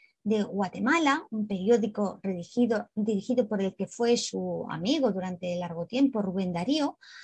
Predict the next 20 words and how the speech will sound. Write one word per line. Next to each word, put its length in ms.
así 400
como 420
también 420
fue 320
periodista 800
en 160
el, 500
en 140
el 140
Diario 460
de 120
la 100
Nación 360
de 100
Buenos 340
Aires 480
y 120
en 120
El 160
Liberal 440